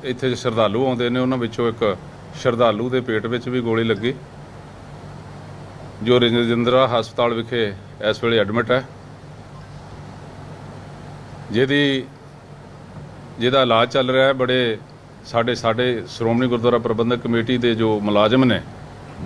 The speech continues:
ਉਹ ਉਹਦੀ ਸੇਵਾ ਦੇ ਵਿੱਚ ਲੱਗੇ ਹੋਏ ਨੇ, duty ਦੇ ਰਹੇ ਨੇ। ਸੋ ਇਹ ਘਟਨਾਕ੍ਰਮ ਰਾਤ ਇੱਥੇ ਵਾਪਰਿਆ, ਜਿਹੜਾ ਬੜਾ ਹੀ ਨਿੰਦਣਯੋਗ ਆ। ਸ਼੍ਰੋਮਣੀ ਗੁਰਦੁਆਰਾ ਪ੍ਰਬੰਧਕ ਕਮੇਟੀ ਵੱਲੋਂ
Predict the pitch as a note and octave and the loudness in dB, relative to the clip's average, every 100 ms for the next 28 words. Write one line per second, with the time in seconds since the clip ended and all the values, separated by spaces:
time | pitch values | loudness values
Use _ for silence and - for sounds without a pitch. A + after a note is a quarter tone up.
0 | - - - - - - - - - - | -12 -12 -14 -16 -18 -16 -18 -18 -18 -6
1 | A#2+ B2 B2 A#2+ A2 A#2 A#2+ A#2 A2+ G2+ | 2 4 4 2 4 4 2 0 -2 -2
2 | G2+ A#2+ A#2 A#2+ G#2+ G2 A2+ G#2+ G#2 A#2 | 2 4 4 2 0 -2 0 4 6 4
3 | B2+ B2+ - - - - - - - - | 2 -4 -12 -16 -16 -16 -16 -16 -16 -16
4 | - - - - - - - - - - | -16 -16 -16 -16 -16 -16 -16 -16 -14 -14
5 | - C3+ D3+ D#3 A#2 A#2 C3 C#3+ C#3+ C#3 | -2 4 4 4 2 2 2 2 2 0
6 | C3+ B2 - - - - - - - - | -4 -6 -12 -20 -20 -20 -20 -20 -20 -16
7 | - A2 A2 A2+ A2+ A2 G#2+ G#2 A#2+ B2 | -4 2 2 2 -2 0 0 2 2 4
8 | B2+ A#2 A2 A#2 A#2 G#2 A#2+ B2 B2 A#2 | 4 4 4 4 2 2 2 4 4 4
9 | F#2 - - - - - - - - - | 2 0 -12 -14 -14 -16 -16 -16 -14 -12
10 | - - - - - C3+ C3 D3+ C#3+ B2+ | -10 -10 -10 -4 0 4 4 4 4 4
11 | C3+ C3+ B2+ B2+ C3+ C#3 C3+ C3 D3 C#3 | 6 4 2 0 0 0 -2 0 0 2
12 | C#3 | 2